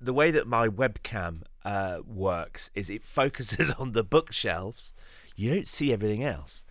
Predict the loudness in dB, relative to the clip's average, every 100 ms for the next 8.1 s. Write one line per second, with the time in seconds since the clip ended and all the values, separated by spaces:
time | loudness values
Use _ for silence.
0 | -18 -20 -20 -16 -14 -4 4 6 10 12
1 | 12 12 8 6 4 4 4 6 6 4
2 | 2 2 0 -4 -6 -8 4 4 6 4
3 | 4 4 4 4 2 0 -2 -2 -4 -4
4 | -6 -6 -8 -10 -6 -2 0 0 -2 -4
5 | -4 -6 -6 -10 -12 -6 -2 0 0 -2
6 | -8 -8 -6 -6 -4 -6 -6 -12 -16 -18
7 | -18 -20 -20 -20 -4 0 4 4 2 -2